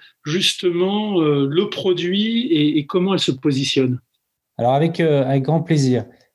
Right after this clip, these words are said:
Speaker 2: Alors, Vast, euh, Vast Data est donc une, une société, euh, américaine fondée en, en deux mille seize, comme tu, euh, comme tu l'as dit,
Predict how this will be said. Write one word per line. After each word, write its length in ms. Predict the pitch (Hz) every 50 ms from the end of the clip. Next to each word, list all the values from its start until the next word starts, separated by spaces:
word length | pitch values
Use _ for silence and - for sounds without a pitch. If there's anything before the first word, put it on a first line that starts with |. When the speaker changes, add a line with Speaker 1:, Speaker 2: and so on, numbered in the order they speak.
| -
Speaker 2:
Alors, 160 | 131 135 127 120
Vast, 360 | 139 190 185 185 185 - 170
euh, 520 | 165 156 156 151 147 143 135 139 143 139 123
Vast 180 | 147 160 143 127
Data 380 | 156 147 143 - 185 202 202
est 40 | 156
donc 300 | 127 123 120 117 - -
une, 420 | 123 120 117 110 110 110 85 92 -
une 100 | 123 139
société, 640 | 135 - 135 - - 131 120 - - 131 127 127 120
euh, 300 | 110 104 101 95 90 -
américaine 640 | 113 117 113 120 113 113 113 113 - 170 185 202 190
fondée 440 | - - 127 113 110 120 117 113 113
en, 80 | 104
en 300 | 101 101 98 85 78 107
deux 140 | 104 113 117
mille 160 | 117 113 107
seize, 240 | - - 151 147 143
comme 220 | - 127 110 104
tu, 200 | - - - 110
euh, 280 | 107 101 98 98 90 78 - - - -
comme 180 | - 113 107
tu 160 | - - 127
l'as 140 | 117 120 117
dit, 300 | 120 143 175 196 208 196